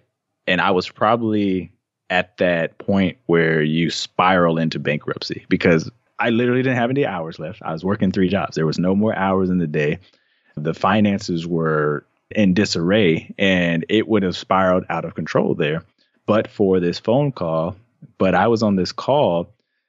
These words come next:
It still upsets me to the day, more on a principle, like, it's just some kid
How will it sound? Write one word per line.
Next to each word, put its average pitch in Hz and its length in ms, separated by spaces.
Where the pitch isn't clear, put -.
It 101 160
still 151 260
upsets 127 380
me 113 80
to 110 120
the 98 100
day, 127 360
more 101 240
on 98 80
a 80 80
principle, 92 500
like, 87 400
it's 104 160
just 107 180
some 117 180
kid 120 400